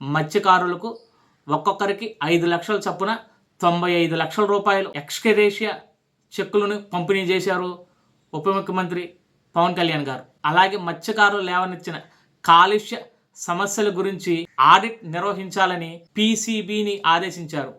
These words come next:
పీసీబీ అంటే పొల్యూషన్ కంట్రోల్ బోర్డుని. అలాగే ఈ అంశంపై వారం రోజుల్లో నివేదిక అందజేయాలని కూడా పీసీబీని ఆదేశించారు. దానికి తోడు, ఈ సమస్యపై వంద రోజుల్లో పూర్తిగా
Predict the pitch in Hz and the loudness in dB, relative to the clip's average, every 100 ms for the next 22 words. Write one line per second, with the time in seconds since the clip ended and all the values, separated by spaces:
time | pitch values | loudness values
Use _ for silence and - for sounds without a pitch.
0 | _ 170 175 202 185 190 185 233 - _ | _ -6 -4 -6 -4 -6 -6 -12 -14 _
1 | _ _ _ _ _ _ _ 180 180 202 | _ _ _ _ _ _ _ -4 2 2
2 | 202 202 175 165 175 156 151 123 120 _ | 2 -2 -2 -2 -4 -2 -2 -4 -14 _
3 | _ - 135 170 185 214 - _ _ - | _ -6 2 4 4 0 -12 _ _ -12
4 | 156 160 170 170 202 220 226 - _ - | -6 -4 -4 -6 -4 -4 -6 -10 _ -4
5 | 147 165 175 170 202 202 220 233 - _ | 6 6 6 -2 -4 -4 -6 -6 -10 _
6 | _ 143 156 170 214 214 220 202 156 170 | _ -4 -2 4 4 4 -2 -6 -6 -6
7 | 180 190 185 180 175 175 156 156 156 _ | -4 -2 0 -2 -4 -4 -2 -4 -6 _
8 | _ - 202 208 220 190 196 202 151 156 | _ -10 -8 -4 -4 -2 -4 -2 0 0
9 | 156 160 139 127 - 117 160 175 170 160 | -2 -8 -10 -10 -12 0 2 2 -2 -8
10 | 196 220 240 - _ _ _ _ _ - | -6 -6 -8 -18 _ _ _ _ _ -10
11 | 175 196 170 196 208 214 220 214 - _ | -4 -2 0 -2 -2 -4 -4 -8 -12 _
12 | 131 151 170 175 185 202 220 226 - _ | -4 -2 0 0 0 -2 -2 -4 -8 _
13 | _ _ - 202 226 240 233 | _ _ -6 -2 -2 -2 -2